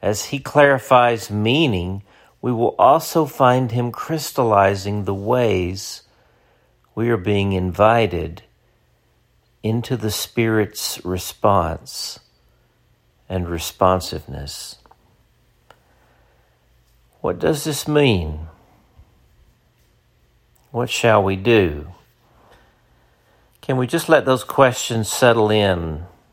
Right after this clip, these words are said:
us, sink in, saturate and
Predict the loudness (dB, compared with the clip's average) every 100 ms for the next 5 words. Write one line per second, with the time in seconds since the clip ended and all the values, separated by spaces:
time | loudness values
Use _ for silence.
0 | _ -2 -2 -2 -10 -12 -12 -12 -16 -20
1 | _ _ _ -16 -10 -2 0 0 -4 -6
2 | -6 -8 -12 -16 -20 _ _ -20 _ _
3 | _ _ _ _ -4 2 2 2 -4 -2
4 | 0 -2 -4 -6 -10 -12